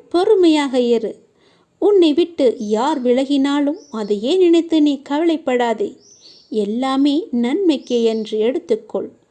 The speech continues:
யார் உன்னை வெறுத்தார்களோ, யார் உன்னை உதாசீனப்படுத்தினார்களோ, யார் உன் நம்பிக்கையை எல்லாம் கெடுத்தார்களோ,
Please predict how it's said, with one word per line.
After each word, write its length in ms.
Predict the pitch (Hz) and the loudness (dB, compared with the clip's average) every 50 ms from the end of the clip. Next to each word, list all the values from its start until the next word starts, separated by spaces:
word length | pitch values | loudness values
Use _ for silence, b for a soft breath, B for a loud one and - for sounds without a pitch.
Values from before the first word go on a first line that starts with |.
| b b b b b b b b _ | b b b b b b b b _
யார் 380 | 220 202 220 214 233 247 247 247 | -4 -2 -2 0 0 0 0 0
உன்னை 320 | 240 240 233 240 233 226 | 0 0 0 0 0 0
வெறுத்தார்களோ, 880 | 214 226 240 277 277 - - 277 269 254 254 285 269 262 254 254 285 370 B B B B B | 2 2 2 2 0 -2 -2 -2 -2 -2 -2 -2 0 0 0 0 0 -4 B B B B B
யார் 440 | - 233 226 254 269 359 440 440 370 | -14 -6 -4 -2 -2 0 0 2 2
உன்னை 320 | 320 320 302 294 277 262 262 | 4 4 4 4 2 0 -2
உதாசீனப்படுத்தினார்களோ, 1600 | 233 240 240 302 415 480 - - 370 339 320 302 311 - 294 269 285 - - 277 262 277 269 269 269 262 277 262 262 247 240 294 381 B B B B B B B | -4 -2 0 0 0 0 0 2 2 4 4 2 0 -2 -2 -4 -4 -4 -4 -2 -2 0 0 -2 -2 -2 0 2 2 2 2 0 -2 B B B B B B B
யார் 380 | 240 233 233 269 330 403 415 | -6 -4 -2 0 0 0 0
உன் 240 | - 294 311 294 277 | 0 2 2 2 2
நம்பிக்கையை 640 | 269 277 285 392 403 381 339 - - 294 285 277 262 | 2 2 0 2 2 0 0 0 -2 -2 -2 -2 0
எல்லாம் 420 | 262 262 269 269 262 254 277 330 - - _ _ _ _ _ _ | 0 0 0 0 0 -2 -4 -6 -8 -12 _ _ _ _ _ _
கெடுத்தார்களோ, 1080 | 254 247 262 254 254 277 269 302 403 415 - 349 320 302 285 - 285 269 240 220 240 339 | 2 2 2 2 0 0 0 0 0 -2 -2 -2 -2 -2 0 -2 -2 0 0 0 0 -2